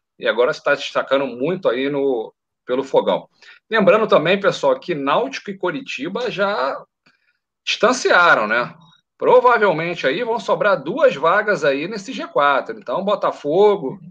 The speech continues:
Vasco, Cruzeiro também, que tá mais embaixo ainda. Tem que ficar de olho aí, ó. Cruzeiro tá em décimo quinto, pessoal. Botafogo em décimo e o Vasco em quinto, né? O Vasco tá mais em cima, mas Botafogo e Cruzeiro aí tem que ficar de olho aí,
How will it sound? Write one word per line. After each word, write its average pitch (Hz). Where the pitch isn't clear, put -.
Vasco, 170
Cruzeiro 160
também, 139
que 202
tá 127
mais 180
embaixo 147
ainda. 165
Tem 170
que -
ficar 202
de 220
olho 196
aí, 147
ó. 127
Cruzeiro 151
tá 214
em 175
décimo 277
quinto, 190
pessoal. 117
Botafogo 151
em 240
décimo 240
e 202
o 175
Vasco 143
em 240
quinto, -
né? 113
O 110
Vasco 208
tá 220
mais 220
em 220
cima, 117
mas 127
Botafogo 156
e 190
Cruzeiro 160
aí 151
tem 190
que -
ficar 208
de 208
olho 190
aí, 160